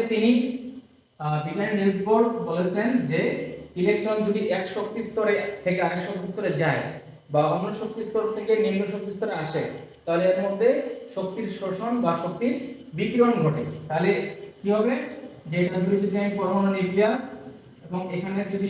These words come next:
শক্তি স্তর থাকে, আর একটা যদি এখানে দেখি আমি যে শক্তি স্তর, প্রথম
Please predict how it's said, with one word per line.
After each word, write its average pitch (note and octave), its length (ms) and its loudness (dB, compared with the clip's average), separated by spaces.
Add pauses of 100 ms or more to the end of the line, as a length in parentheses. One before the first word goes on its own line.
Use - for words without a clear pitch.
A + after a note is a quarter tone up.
শক্তি F3+ 280 -4
স্তর G3+ 160 0 (100)
থাকে, G#3 220 4 (920)
আর D#3+ 160 -4
একটা F3 240 -2
যদি G3 180 2
এখানে G3 280 -2
দেখি G3+ 260 -2
আমি G#3 120 0 (140)
যে F3 80 2 (240)
শক্তি F3+ 240 -4 (120)
স্তর, G#3 180 0 (760)
প্রথম F#3 220 2